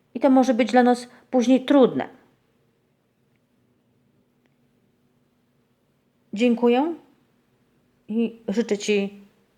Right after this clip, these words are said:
wszystkiego dobrego. Dbaj o siebie. Klara Tarot. Zapraszam również do oglądania i subskrybowania moich kanałów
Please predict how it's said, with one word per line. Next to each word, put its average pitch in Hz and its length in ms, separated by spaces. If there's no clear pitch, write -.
wszystkiego 202 460
dobrego. - 360
Dbaj 175 400
o - 40
siebie. - 300
Klara 156 320
Tarot. - 400
Zapraszam 247 500
również 220 500
do 190 180
oglądania 190 920
i 226 60
subskrybowania 220 640
moich 190 240
kanałów - 440